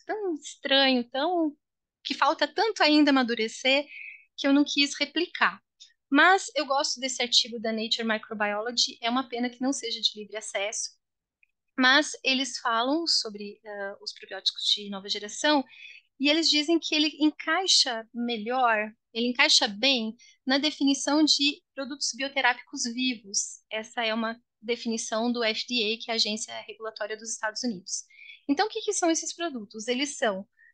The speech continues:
é, produtos que contêm micro-organismos vivos, tais como bactérias, até aí continua na, na classificação de probióticos e tá tudo certo, mas eles são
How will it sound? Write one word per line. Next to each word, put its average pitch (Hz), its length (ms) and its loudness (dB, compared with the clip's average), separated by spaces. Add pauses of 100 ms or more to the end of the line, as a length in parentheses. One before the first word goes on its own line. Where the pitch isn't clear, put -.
(220)
é, 233 340 6
produtos 269 380 -6
que - 160 -6
contêm 302 440 2
micro-organismos 233 840 0
vivos, 202 720 -6 (300)
tais 220 220 -2
como 220 180 -6
bactérias, 220 640 0
até 240 240 0
aí 220 520 0
continua 233 460 0
na, 220 100 -4
na 226 220 -8
classificação 220 460 -6
de 214 140 -6
probióticos 202 580 -8
e 220 80 -12
tá 220 100 -6
tudo - 200 -14
certo, 220 520 -2 (600)
mas 302 640 6
eles 262 320 0
são 311 380 0